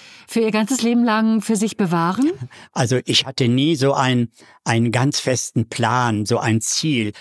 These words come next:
Speaker 2: sondern ich bin neugierig einfach so den Weg durchs Leben gegangen und immer auch geschaut,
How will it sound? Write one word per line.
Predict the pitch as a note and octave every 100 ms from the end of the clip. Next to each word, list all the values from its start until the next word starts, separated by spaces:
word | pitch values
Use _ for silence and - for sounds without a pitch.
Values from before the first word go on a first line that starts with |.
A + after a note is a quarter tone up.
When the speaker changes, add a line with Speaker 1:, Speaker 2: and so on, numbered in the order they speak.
| -
Speaker 2:
sondern | - A#2 A2+
ich | A2+ -
bin | C3 C3 B2
neugierig | A#2 B2+ D3 C#3+ C#3+ C#3 -
einfach | B2+ C#3 D3 -
so | - C3+ B2
den | B2 A2+
Weg | G#2+ C#3 C#3+
durchs | C3 A#2 -
Leben | B2+ C#3 A#2
gegangen | B2+ A2+ A2+ G#2 - -
und | - B2
immer | - D#3+ C#3+ B2
auch | D3 -
geschaut, | A#2 - C#3+ D3 A#2